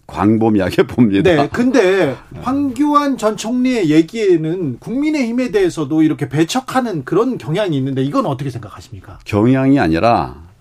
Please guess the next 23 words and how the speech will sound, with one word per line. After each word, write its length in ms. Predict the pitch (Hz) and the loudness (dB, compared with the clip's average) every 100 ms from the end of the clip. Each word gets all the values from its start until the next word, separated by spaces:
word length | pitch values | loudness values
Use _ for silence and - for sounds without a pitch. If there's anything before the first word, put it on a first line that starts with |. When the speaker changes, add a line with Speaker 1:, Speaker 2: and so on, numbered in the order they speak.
| _ | _
Speaker 1:
이제, 280 | 98 98 110 | -6 2 2
이제 180 | 92 101 | 4 2
우리 220 | 95 104 | 2 0
당에서도 800 | - 82 104 127 - 85 95 104 - | -2 2 4 4 2 0 2 2 2
Speaker 2:
예. 40 | |
Speaker 1:
부정선거가 720 | 98 113 123 117 117 110 113 | 0 4 2 2 0 2 2
있다는 380 | 107 - 104 101 | 2 2 2 4
것을 280 | 95 87 131 | 2 0 -4
많은 340 | 92 - 120 | -2 0 2
분들이 280 | 131 110 117 | 2 0 -2
알아요. 720 | 71 76 73 73 113 117 73 76 | -4 -6 -8 -6 -4 -6 -8 -10
Speaker 2:
알아요? 540 | - 196 208 165 151 123 | -8 0 2 4 2 2
Speaker 1:
그럼 480 | 214 226 135 139 | 2 4 4 2
국회의원 680 | 160 135 127 180 123 127 135 | 0 0 2 4 6 6 6
중에 280 | 117 123 143 | 6 4 4
어떤 280 | 123 104 120 | 2 0 0
한 220 | 123 156 139 | 0 0 4
분은 480 | 101 127 135 87 | 4 4 4 0
지난번 420 | - 110 113 127 120 | 0 0 2 2 2
우리가 300 | 98 110 110 | 2 2 0
이제 260 | 90 101 | 2 0
공산성에서 1160 | - 104 120 120 113 120 127 98 80 117 113 80 | 2 4 4 4 2 4 2 2 0 2 2 2
Speaker 2:
네. 100 | 98 | -4